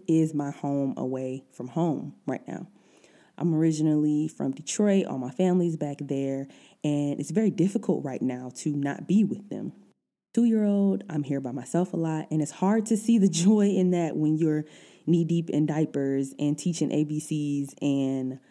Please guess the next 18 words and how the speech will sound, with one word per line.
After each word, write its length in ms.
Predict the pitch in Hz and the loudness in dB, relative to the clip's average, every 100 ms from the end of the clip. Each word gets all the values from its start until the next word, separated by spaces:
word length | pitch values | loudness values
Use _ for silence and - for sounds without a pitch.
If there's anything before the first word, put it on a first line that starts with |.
| _ - | _ -2
you're 180 | 143 | -2
doing 360 | 143 147 139 139 | 2 2 4 2
it 360 | 135 135 127 - _ | 2 0 -4 -8 _
a 80 | 139 | -4
lot 220 | 139 123 | -2 -4
of 60 | 131 | -6
the 80 | |
time 460 | 127 123 110 123 147 - _ - | -6 -6 -6 -6 -8 -12 _ -8
by 160 | 107 | -6
yourself. 560 | 123 - 262 - - - _ _ _ _ _ _ _ _ _ _ _ - - _ - | -6 -2 0 -2 -8 -20 _ _ _ _ _ _ _ _ _ _ _ -20 -20 _ -4
I 180 | 175 202 | 0 2
have 720 | 208 185 160 147 147 143 - _ _ _ _ _ _ - | 2 0 0 -2 -6 -10 -18 _ _ _ _ _ _ -12
Skyped 640 | - 208 196 190 190 - - | -4 2 4 4 2 -4 -6
or 260 | 151 139 - | -4 -2 -6
FaceTimed 960 | - 214 220 220 - 196 185 180 180 | -2 2 2 0 0 2 2 2 0
with 200 | 170 170 | 0 -2
family 340 | - 175 180 170 | 0 2 4 4
members. 680 | 170 170 165 165 160 160 | 2 2 2 2 0 -2